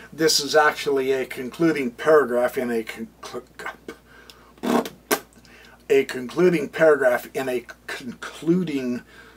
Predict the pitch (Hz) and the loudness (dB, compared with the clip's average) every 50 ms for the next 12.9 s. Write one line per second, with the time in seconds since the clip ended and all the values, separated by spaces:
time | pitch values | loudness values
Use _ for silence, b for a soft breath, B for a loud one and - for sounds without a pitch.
0 | B B B B _ - - - - 175 151 - - - - - - - - _ | B B B B _ -8 -4 0 4 4 4 4 2 -2 -6 -8 -8 -14 -20 _
1 | _ _ _ _ _ _ _ _ _ _ _ _ _ _ _ _ _ _ _ _ | _ _ _ _ _ _ _ _ _ _ _ _ _ _ _ _ _ _ _ _
2 | _ _ B B B B B B B B B B B B B B _ _ - 202 | _ _ B B B B B B B B B B B B B B _ _ 4 6
3 | 208 233 262 - 269 - - - - - 240 226 214 208 208 214 202 180 151 147 | 6 6 4 2 0 0 0 0 4 6 6 6 8 6 6 6 4 2 0 -2
4 | 151 170 156 - - 135 127 117 107 - - - - - _ - 185 214 262 277 | -2 -4 -4 -4 -4 -2 -2 -2 -4 -6 -10 -14 -16 -6 _ 6 6 6 6 6
5 | 277 285 277 262 254 214 196 190 185 - 170 165 156 156 151 120 113 - - 90 | 4 4 2 2 2 2 0 0 -2 -4 2 2 4 2 2 0 -4 -6 -8 -10
6 | 92 92 95 123 165 - - - _ _ _ _ _ _ _ _ _ _ _ _ | -12 -12 -12 -12 -12 -14 -16 -20 _ _ _ _ _ _ _ _ _ _ _ _
7 | _ _ _ _ _ _ _ _ B B B B B B B B B - 170 170 | _ _ _ _ _ _ _ _ B B B B B B B B B 4 6 6
8 | 170 170 190 214 233 226 - - - - 220 208 185 170 175 160 151 - - - | 8 8 8 8 8 6 2 -4 0 2 2 2 4 4 4 2 2 0 -4 -6
9 | - 160 143 127 131 156 175 220 240 262 285 - - - - - - B B B | -6 -6 -6 -2 2 4 6 6 6 4 0 -2 -4 -4 -6 -8 -12 B B B
10 | B B B _ - - 175 185 196 208 208 202 180 185 208 208 208 196 - - | B B B _ -4 0 2 2 2 2 0 0 0 0 0 0 0 -2 -6 -6
11 | - - 139 127 - - - - 160 165 175 170 170 - - - - - - _ | -6 -8 -6 -4 -2 -4 -4 -4 -2 -2 -2 -2 -2 -2 -2 -2 -2 -4 -6 _
12 | - 156 151 147 131 - - 202 214 190 - 131 123 131 160 196 - - | -12 -8 -6 -6 -6 -2 0 2 2 2 0 0 -2 -2 -2 -4 -6 -8